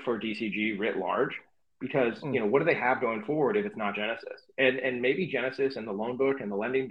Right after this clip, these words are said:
Speaker 1: Genesis Capital versus their derivatives business and their prime business. But, like, nobody is using Genesis going forward if they even give ninety-nine cents back on the dollar.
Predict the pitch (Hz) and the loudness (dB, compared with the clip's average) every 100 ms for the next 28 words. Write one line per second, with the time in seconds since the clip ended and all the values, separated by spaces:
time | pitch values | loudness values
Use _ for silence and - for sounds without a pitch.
0 | 117 104 113 127 120 - 117 120 127 123 | -6 -6 -6 -6 -10 -2 0 0 0 2
1 | 123 123 _ _ _ - 110 113 110 107 | 2 0 _ _ _ -10 -8 -8 -6 -4
2 | 104 120 120 107 117 113 113 - 101 - | -2 0 0 -2 -4 -6 -8 -6 -6 -2
3 | 107 117 110 107 107 - _ _ _ _ | 0 0 -2 -4 -6 -8 _ _ _ _
4 | - 135 123 104 - - 101 104 175 156 | -6 0 2 0 -4 -8 -2 4 6 4
5 | 113 104 104 117 107 101 120 120 101 110 | 2 0 0 -2 -2 -2 -2 -2 -8 -8
6 | 95 98 143 123 101 98 - 123 120 - | -6 -2 2 2 0 -2 -2 -2 -2 -4
7 | 110 104 135 123 107 - - _ - 110 | -4 -2 -2 -2 -6 -10 -18 _ -2 -2
8 | 101 220 214 147 143 139 98 - 85 82 | 0 -2 -2 -2 -2 -4 -8 -4 -4 -4
9 | 92 78 71 58 - | -8 -8 -6 -4 -8